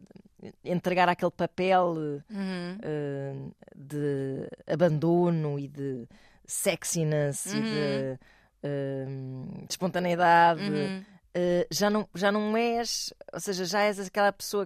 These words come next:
Speaker 1: que
Speaker 2: Sou uma mãezinha
Speaker 1: epá,
Speaker 2: agora.
Speaker 1: que tem muitas preocupações,
Speaker 2: <laughs> Exato.
Speaker 1: que não está segura sequer das, de, de, de,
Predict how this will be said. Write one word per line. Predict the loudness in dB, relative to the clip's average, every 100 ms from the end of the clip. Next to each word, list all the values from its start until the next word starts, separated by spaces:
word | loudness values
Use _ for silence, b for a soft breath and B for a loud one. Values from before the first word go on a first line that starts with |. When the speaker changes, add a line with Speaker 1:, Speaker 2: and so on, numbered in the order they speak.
| -6
Speaker 1:
que | -20 _ _ _ _ B B B B B
Speaker 2:
Sou | -6 0
uma | 2
mãezinha | 2 0 -2 0 2
Speaker 1:
epá, | 8 8
Speaker 2:
agora. | 8
Speaker 1:
que | 2
tem | 0 2 2
muitas | 4 2
preocupações, | 4 4 4 0 0 2 4 6 8 8 8 6 4
Speaker 2:
<laughs> | 4 2 2 -2 -6
Exato. | b b _ -6
Speaker 1:
que | 0 2 2 0 0 0 0 0 0
não | 0
está | 0 -2
segura | -2 -2 0 0
sequer | 2 2
das, | 2 0
de, | -4 -10
de, | -8 -8
de, | -6 -6